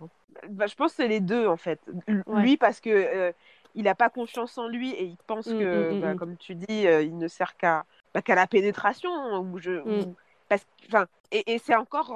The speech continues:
Speaker 2: ren-, renvoyé au, euh, au sexe pénétratif, en fait.
Speaker 1: Ouais, ouais, ouais.
Speaker 2: Euh, et au ca-, et, et oublier, oublier qu'à côté, il peut y avoir, euh,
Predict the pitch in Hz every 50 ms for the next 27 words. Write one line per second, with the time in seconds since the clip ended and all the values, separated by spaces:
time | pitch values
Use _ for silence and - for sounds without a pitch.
0 | 220 - 202 196 180 208 208 214 208 214 208 202 208 220 254 294 269 - 202 220
1 | 240 240 214 185 180 170 - 175 185 196 - 262 247 _ - 233 196 - 208 202
2 | 202 202 - - - 294 - _ - 320 - - - 180 - - 202 190 _ _
3 | - 190 190 180 170 - _ _ - 175 170 160 160 160 196 190 185 180 180 180
4 | 180 180 180 _ - - _ - 208 208 196 - 214 202 - - 226 - 202 196
5 | 180 - - 190 185 _ - 233 208 185 185 196 202 196 202 240 294 - - 196
6 | 175 190 196 240 254 - 208 190 - 196 180 - 240 262 240 - 214 190 185 180
7 | 175 185 202 202 185 170